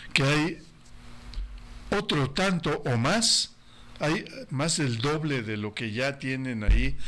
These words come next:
en las once Afore y quieren eso para ellos. Ya hemos comentado aquí que le dicen al Estado: "No te preocupes, yo te libero de esa carga,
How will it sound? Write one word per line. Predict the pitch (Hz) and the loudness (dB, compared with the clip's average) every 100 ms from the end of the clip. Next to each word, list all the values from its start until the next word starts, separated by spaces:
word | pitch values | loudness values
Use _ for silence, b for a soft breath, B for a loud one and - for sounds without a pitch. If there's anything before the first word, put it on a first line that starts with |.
| B - | B 0
en | 110 | 0
las | 104 - | 2 2
once | 127 135 113 | 2 2 4
Afore | - 127 131 160 B B B - | 4 2 0 -2 B B B -2
y | 127 | -2
quieren | - 156 165 165 147 | 2 2 4 4 4
eso | 147 160 - 123 | 4 4 2 0
para | 131 123 | -2 0
ellos. | 147 147 127 - B B B B - | 0 0 0 -2 B B B B -4
Ya | 220 247 | 0 0
hemos | 185 - | 0 -2
comentado | - 127 127 120 151 151 | -4 -4 -4 -2 0 0
aquí | 151 147 165 | -2 0 0
que | 160 | 0
le | 127 120 | 0 0
dicen | 131 - 135 117 | 0 0 0 -4
al | 110 | -6
Estado: | 107 - 131 127 113 - B B B B - | -8 -6 -4 -4 -6 -12 B B B B -6
"No | 160 165 | -4 -2
te | 151 | -4
preocupes, | 139 139 123 - 151 139 135 117 | -4 -6 -6 -6 -6 -2 0 2
yo | 147 147 | 0 0
te | 147 | -2
libero | 127 120 120 139 135 | 0 0 0 0 -2
de | 127 | -2
esa | 123 110 | -2 -4
carga, | - 117 117 107 104 | -4 -4 -4 -8 -8